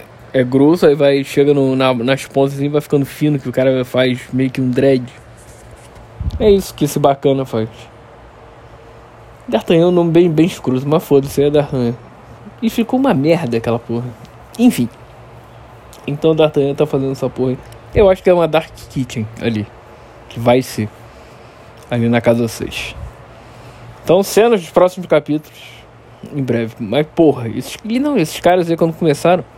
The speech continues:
metendo o caminhão onze horas da manhã, entrando aqui, eu falei: Que isso, cara? E aqui onde eu moro é uma vilinha.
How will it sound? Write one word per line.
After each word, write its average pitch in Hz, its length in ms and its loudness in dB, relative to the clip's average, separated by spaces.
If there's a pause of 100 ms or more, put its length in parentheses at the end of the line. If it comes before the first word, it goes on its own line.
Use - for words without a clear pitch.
(720)
metendo 196 460 2
o - 20 -2
caminhão 170 640 2
onze 160 220 2
horas 151 220 4
da 156 100 0
manhã, 147 380 0
entrando 143 380 -2
aqui, - 180 -6
eu 160 40 -6
falei: 190 180 -2
Que 330 120 -2
isso, 381 540 6
cara? 131 320 2 (1080)
E 170 160 0
aqui 165 200 2
onde 180 140 2
eu 175 100 4
moro 180 180 4
é 190 60 2
uma 170 80 2
vilinha. 156 580 -2